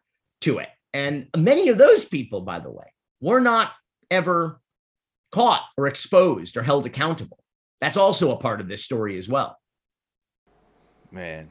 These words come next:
Speaker 2: that's so, uh, yeah, the eight-figure bribe is, whew, that you, you kinda put, you try to, to say that you wouldn't, but there's something that I always like to say, how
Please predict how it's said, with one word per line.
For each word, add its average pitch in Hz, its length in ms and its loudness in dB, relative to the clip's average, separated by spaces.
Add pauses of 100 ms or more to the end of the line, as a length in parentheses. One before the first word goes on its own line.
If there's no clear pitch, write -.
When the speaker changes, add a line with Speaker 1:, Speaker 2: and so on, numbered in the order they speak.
Speaker 2:
that's 95 220 -10
so, 104 420 0
uh, 120 60 2
yeah, 98 420 0
the 87 300 -14
eight-figure 107 640 -2
bribe 90 460 4
is, 82 460 -10 (720)
whew, 415 260 8 (220)
that 107 160 4
you, 120 280 2 (220)
you 160 340 -2
kinda 226 280 8
put, 202 420 4 (220)
you 170 200 -2
try 185 220 8
to, 131 480 8 (300)
to 131 140 2
say 127 240 6
that 120 140 6
you 113 140 2
wouldn't, 127 360 4
but 110 160 2
there's 123 200 4
something 139 280 0
that 110 120 4
I 110 40 6
always 120 280 6
like 127 140 4
to 123 80 0
say, 120 200 4
how 101 340 4